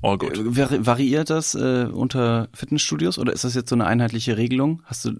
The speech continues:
Speaker 2: weißt du das zufällig?
Speaker 1: Weiß ich nicht, folge
Speaker 2: Also
Speaker 1: einfach blind den, ich bin ja jemand, der blind den Regeln folgt. Ich
Speaker 2: also
Speaker 1: geh
Speaker 2: gehst mit
Speaker 1: rein.
Speaker 2: Maske rein?
Speaker 1: Ich geh mit Maske
Speaker 2: Brauchst
Speaker 1: rein.
Speaker 2: kein Testergebnis
Speaker 1: Genau.
Speaker 2: momentan?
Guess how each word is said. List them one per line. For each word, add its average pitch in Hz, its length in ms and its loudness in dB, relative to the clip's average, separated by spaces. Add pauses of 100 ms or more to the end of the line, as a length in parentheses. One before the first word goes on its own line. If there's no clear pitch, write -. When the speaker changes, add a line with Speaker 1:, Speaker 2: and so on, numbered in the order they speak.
Speaker 2:
weißt - 260 -4
du - 40 -10
das 165 160 -6
zufällig? 156 320 -6
Speaker 1:
Weiß 98 140 -2
ich 95 60 2
nicht, 95 200 -2
folge - 140 -4
Speaker 2:
Also 107 140 6
Speaker 1:
einfach 104 200 -2
blind 104 340 0
den, 101 220 0
ich - 160 -6
bin 107 100 0
ja 104 80 2
jemand, 101 240 0
der 101 60 -2
blind 101 260 0
den 98 120 -2
Regeln 98 280 0
folgt. 98 320 -2
Ich - 40 -8
Speaker 2:
also 127 100 0
Speaker 1:
geh 143 60 6
Speaker 2:
gehst 160 120 4
mit - 100 4
Speaker 1:
rein. 104 60 2
Speaker 2:
Maske 139 320 2
rein? 180 300 0 (260)
Speaker 1:
Ich - 80 -16
geh 120 80 4
mit 107 80 2
Maske 113 200 4
Speaker 2:
Brauchst 113 160 4
Speaker 1:
rein. 139 100 2
Speaker 2:
kein 151 260 2
Testergebnis 156 720 -2
Speaker 1:
Genau. 98 220 0
Speaker 2:
momentan? 143 440 0